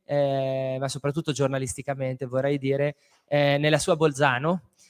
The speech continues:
eh, e, mm, e soprattutto, eh, legato a quel territorio dalla comprensione che il Sud Tirolo o l'Alto Adige ha due volti, uno molto ridente, vacanziero, fatto di,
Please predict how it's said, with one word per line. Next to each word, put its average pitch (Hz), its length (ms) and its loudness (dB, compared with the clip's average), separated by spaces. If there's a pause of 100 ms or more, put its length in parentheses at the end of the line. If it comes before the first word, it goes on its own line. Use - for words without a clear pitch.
(140)
eh, 147 580 2
e, 175 380 6
mm, 160 380 -2
e 165 140 -2
soprattutto, 240 1300 4
eh, 165 160 0
legato 170 500 4
a 151 40 0
quel 156 180 0
territorio 214 880 2 (280)
dalla 175 300 4
comprensione 202 540 0
che 143 360 2
il 196 460 2
Sud 175 300 -8
Tirolo 139 540 4
o 139 80 4
l'Alto 139 280 0
Adige 131 600 -2 (420)
ha 180 160 4
due 208 220 4
volti, 127 520 0
uno 233 280 0
molto 170 300 2
ridente, 160 460 0
vacanziero, 147 760 -2
fatto 139 360 -4
di, 135 320 0